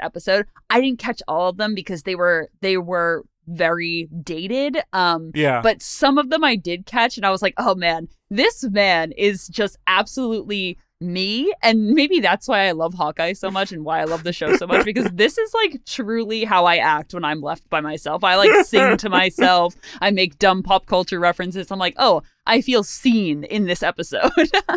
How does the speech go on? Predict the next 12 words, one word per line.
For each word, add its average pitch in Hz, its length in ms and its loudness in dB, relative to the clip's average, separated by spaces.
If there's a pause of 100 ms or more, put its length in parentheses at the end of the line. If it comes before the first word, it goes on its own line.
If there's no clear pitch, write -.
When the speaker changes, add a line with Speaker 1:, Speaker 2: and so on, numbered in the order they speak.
(320)
Speaker 2:
This 175 180 0
is 208 160 -6
basically 180 640 2
Hawkeye's 151 640 2
one-man 139 800 0
mash 131 360 -2
podcast. 123 760 -2
Let's 143 220 -2
be 160 160 2
real. 147 460 -2 (200)
Speaker 1:
<laughs> 349 300 2
Speaker 2:
Um, 349 260 4